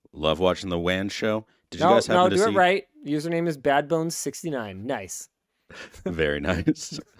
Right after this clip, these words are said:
Speaker 1: <laughs> "Did you guys happen to see that Valve has just announced they've opened Steam Deck repair centers for decks that have dam-,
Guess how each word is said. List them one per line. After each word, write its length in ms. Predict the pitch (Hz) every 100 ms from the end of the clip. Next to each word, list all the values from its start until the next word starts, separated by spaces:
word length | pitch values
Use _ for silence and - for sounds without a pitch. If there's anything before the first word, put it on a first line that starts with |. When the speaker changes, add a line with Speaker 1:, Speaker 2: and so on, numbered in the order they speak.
| - - 160 -
Speaker 1:
<laughs> 920 | - 180 - 170 - - - _ _
"Did 120 | -
you 80 | 123
guys 120 | 117
happen 220 | 104 95
to 60 | 87
see 200 | - 92
that 160 | 82 69
Valve 340 | 82 85 98
has 180 | 90 73
just 400 | - 110 135 -
announced 380 | 90 73 69 -
they've 180 | 78 73
opened 320 | 80 - 80
Steam 300 | - 90 101
Deck 220 | 87 -
repair 320 | 73 - 120
centers 320 | - 80 80
for 100 | -
decks 320 | 67 67 - -
that 160 | 78
have 180 | 76 78
dam-, 300 | 78 104 -